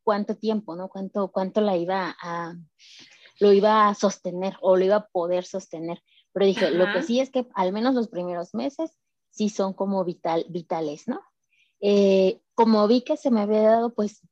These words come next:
Speaker 1: ahora sí que muy natural, sin complicaciones y todo, pues dije, ya la hice, ¿no? O sea, de por sí mi
Speaker 2: <laughs>
Speaker 1: embarazo fue, fue muy tranquilo, súper tranquilo. O sea, yo la verdad,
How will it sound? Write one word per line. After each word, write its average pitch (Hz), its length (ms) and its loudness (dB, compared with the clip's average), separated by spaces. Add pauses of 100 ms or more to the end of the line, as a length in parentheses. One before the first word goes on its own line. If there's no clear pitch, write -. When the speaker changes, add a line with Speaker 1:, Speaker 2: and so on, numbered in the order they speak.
Speaker 1:
ahora 202 280 0
sí 214 100 -14
que - 80 -8
muy 214 180 -4
natural, 220 640 -6
sin 226 180 -4
complicaciones 233 1000 -10
y 185 40 -20
todo, - 260 -12 (360)
pues 185 180 -6
dije, 165 380 -12 (420)
ya 180 220 0
la 196 160 4
hice, 175 320 -2
¿no? 254 140 -6
O 247 60 -2
sea, 202 120 0
de 208 100 0
por 226 160 0
sí 269 140 2
mi 285 280 6
Speaker 2:
<laughs> 254 40 2
Speaker 1:
embarazo 214 440 2
fue, 226 340 -2 (420)
fue 220 100 0
muy 226 360 0
tranquilo, 214 640 -6
súper 285 640 -8
tranquilo. 208 560 -2
O 220 60 -4
sea, 190 220 -4 (300)
yo 202 240 0
la 208 120 0
verdad, 185 320 -2